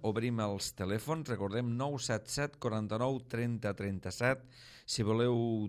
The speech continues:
trucar i parlar, consultar, queixar-vos, fer-li una pregunta, suggerir, apuntar algun tema a l'alcalde de l'Ajuntament de l'Ametlla de Mar. Mentre això succeeix, nosaltres, com sempre,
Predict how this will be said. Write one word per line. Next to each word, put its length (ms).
trucar 520
i 520
parlar, 540
consultar, 880
queixar-vos, 800
fer-li 240
una 240
pregunta, 600
suggerir, 800
apuntar 460
algun 340
tema 300
a 100
l'alcalde 480
de 80
l'Ajuntament 640
de 80
l'Ametlla 320
de 80
Mar. 160
Mentre 380
això 180
succeeix, 720
nosaltres, 480
com 240
sempre, 380